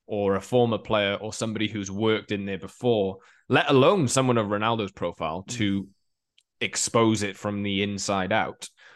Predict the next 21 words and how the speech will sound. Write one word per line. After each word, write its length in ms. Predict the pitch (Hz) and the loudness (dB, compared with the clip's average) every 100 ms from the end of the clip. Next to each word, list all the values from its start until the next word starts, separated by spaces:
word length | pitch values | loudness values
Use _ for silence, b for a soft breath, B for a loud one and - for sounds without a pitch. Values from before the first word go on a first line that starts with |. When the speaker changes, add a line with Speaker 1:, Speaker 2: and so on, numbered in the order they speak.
| - | -2
Speaker 2:
Yeah, 140 | 196 | -2
'cause 220 | 180 202 | 0 0
we've 100 | 214 | 2
had 160 | 214 190 | 2 4
Gary 220 | 190 165 | 4 4
Neville, 240 | 160 151 147 | 2 0 -2
haven't 140 | 139 | -4
we? 100 | 117 | -8
Here, 200 | 123 123 - | -8 -10 -4
but 180 | 139 98 | -2 2
obviously 360 | 143 139 143 | 0 0 -4
Gary 220 | 143 135 | -2 -2
Neville, 360 | 135 127 131 123 B B B B | -2 -4 -4 -6 B B B B
you 80 | 131 | -6
know, 260 | 131 127 - | -4 -4 -6
as 140 | 143 123 | -12 -8
we've 80 | 123 | -2
seen, 340 | 143 127 127 - B B B _ _ _ _ _ _ _ _ | 0 0 -2 -12 B B B _ _ _ _ _ _ _ _
hi-, 200 | 139 - - | -12 -12 -12
his 240 | - 127 | -8 -8
principles, 600 | - 143 - 143 139 131 | -4 -6 -4 -2 -2 -4